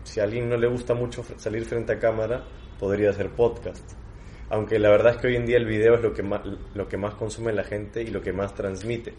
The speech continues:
Eh, si es que de-, depende de tu estilo. Tienes que buscar, eh, la red social donde puedas, eh, crecer mejor de acuerdo a tu, a tu, a tu nicho. Y también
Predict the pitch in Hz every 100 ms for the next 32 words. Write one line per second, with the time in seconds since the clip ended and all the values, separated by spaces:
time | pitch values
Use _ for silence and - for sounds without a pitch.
0 | - - - - - - 104 101 101 98
1 | 95 92 - 110 - 107 - - - -
2 | - - 113 120 - 151 151 160 120 -
3 | 165 98 80 - 123 131 139 110 101 127
4 | 127 - - - - 113 107 101 98 113
5 | 127 120 135 131 139 - - - - 107
6 | 110 107 98 - 120 120 120 - - 107
7 | 98 92 90 87 80 - - - - 104
8 | - 120 123 117 127 139 127 104 110 120
9 | 117 104 101 104 - 95 90 95 - 101
10 | 120 - 147 - - - - - 139 135
11 | 143 143 151 156